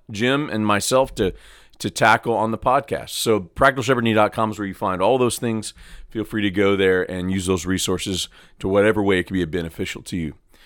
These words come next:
And Jim, we wanna jump into a topic that, another topic that somebody has asked us, uh, to cover in some different ways, and that is, how does a pastor care for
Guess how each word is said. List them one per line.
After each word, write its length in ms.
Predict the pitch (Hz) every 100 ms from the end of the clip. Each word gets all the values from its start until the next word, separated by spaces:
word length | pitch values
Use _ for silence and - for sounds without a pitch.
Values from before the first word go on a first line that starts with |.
| - - -
And 100 | 104
Jim, 220 | 131 139
we 120 | 143
wanna 320 | 156 165 123
jump 300 | 104 135 131
into 220 | 143 131 110
a 40 |
topic 460 | - 135 156 117 95
that, 300 | 113 113 - _ _ _ _ -
another 320 | 113 147 165
topic 420 | - 120 107 107
that 160 | 113 95
somebody 520 | - 113 104 101 104 -
has 180 | 117 101
asked 360 | 104 110 -
us, 280 | 90 - - -
uh, 160 | 92
to 160 | - 110
cover 380 | - 113 101 95
in 120 | 92
some 200 | - 101
different 300 | 98 - 80
ways, 400 | 98 95 95 - - - - -
and 140 | 104 104
that 200 | 139 160
is, 200 | 113 -
how 180 | - 165
does 160 | 196 113
a 60 |
pastor 720 | - - 135 - - 90 98 - _ _ _ _ _ _ -
care 320 | - 139 160
for 480 | 165 120 107 107